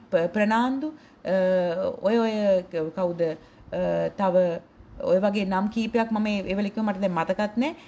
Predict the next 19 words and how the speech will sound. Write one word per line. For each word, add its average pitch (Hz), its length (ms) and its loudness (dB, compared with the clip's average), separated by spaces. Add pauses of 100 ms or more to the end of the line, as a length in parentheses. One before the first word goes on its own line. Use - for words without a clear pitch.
(460)
උන් 247 200 2
ටික 330 300 -2
වැඩ 277 200 4
කරේ 208 260 0
කාටද? 160 300 -4
සියමලා 226 460 0
පිට-, 220 280 -10
පිටියටයි 226 500 -6
කවුද, 254 280 -2
අ, 285 360 2 (520)
කනකේ 285 400 2
රට්ටයි. 185 380 -4 (320)
ඇයි 302 260 2
මේ 330 220 -2
විදිහට 302 340 0
මේ, 240 420 -2 (240)
අ, 190 420 4
මේ 180 400 -4
අපේ, 262 340 2